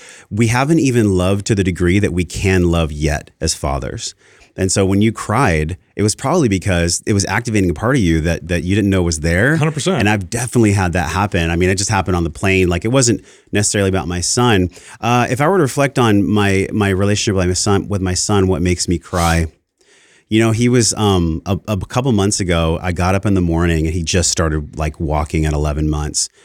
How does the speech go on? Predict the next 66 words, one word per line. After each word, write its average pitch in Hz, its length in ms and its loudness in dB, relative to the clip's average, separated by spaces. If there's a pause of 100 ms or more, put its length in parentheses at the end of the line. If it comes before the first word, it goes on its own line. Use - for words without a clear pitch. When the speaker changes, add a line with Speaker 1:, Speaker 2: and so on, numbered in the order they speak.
(300)
Speaker 1:
And 87 220 0
he 92 100 0
was 82 140 0
by 90 240 0
this 82 260 -4
air 104 160 2
filter. 82 320 -2
We 78 80 0
have 76 140 -2
this 76 140 -6
big 78 300 -2
air 90 180 0
filter 80 280 -4
in 78 80 -2
our 76 140 -2
room. 80 360 0 (760)
And 92 120 0
I 85 140 0
got 90 380 -2
up 90 240 0
and 87 100 -4
he 92 100 0
was, 85 160 -2
like, 85 140 -6
standing 98 380 2
by 101 100 2
the 90 120 -2
air 87 160 0
filter - 540 -2
and 92 120 -4
he 90 80 0
was 87 120 0
just 90 140 -4
feeling 101 400 2
the 90 80 -2
breeze 87 320 2
on 85 120 0
his - 140 -6
face - 380 -4
Speaker 2:
<laughs> 165 420 0
Speaker 1:
for 113 80 0
the 101 160 0
first 107 280 0
time. 110 420 0
Speaker 2:
A 131 40 -2
little 127 120 0
Speaker 1:
Like, 104 120 2
Speaker 2:
Josh. 123 140 -2
Speaker 1:
like, 113 140 2
for 123 140 0
the 113 100 2
very 120 260 2
first 135 240 -4
time 117 200 0
in 107 60 2
his 98 120 2
Speaker 2:
<laughs> 101 100 2
Speaker 1:
life, - 540 -2
he 117 100 0
was 107 200 2
feeling 107 340 4
the 98 80 0
breeze 113 320 2
on 98 80 4
his 90 160 0
face. 82 320 0